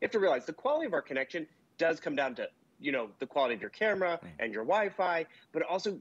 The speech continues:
Speaker 1: the processor. You're gonna have that latest experience. And so, Adam, this is the first time we've been able to show it is tonight.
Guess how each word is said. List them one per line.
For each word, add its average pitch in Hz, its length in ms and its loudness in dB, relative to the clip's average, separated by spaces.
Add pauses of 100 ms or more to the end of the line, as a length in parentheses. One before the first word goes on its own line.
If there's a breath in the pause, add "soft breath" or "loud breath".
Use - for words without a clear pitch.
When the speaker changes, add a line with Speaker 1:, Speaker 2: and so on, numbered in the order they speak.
Speaker 1:
the - 80 0
processor. 175 720 -4
You're 170 160 0
gonna 196 160 2
have 180 420 0
that 143 220 0
latest 151 400 0
experience. 143 680 -2 (380 loud breath)
And 170 100 2
so, - 120 4
Adam, 185 340 0
this 208 220 -6
is 330 100 -6
the 220 180 -2
first 190 220 0
time 196 140 -2
we've 143 140 0
been 151 100 0
able 131 180 -2
to 120 80 -4
show 143 300 0
it 180 160 0
is 123 180 -8
tonight. 131 480 -4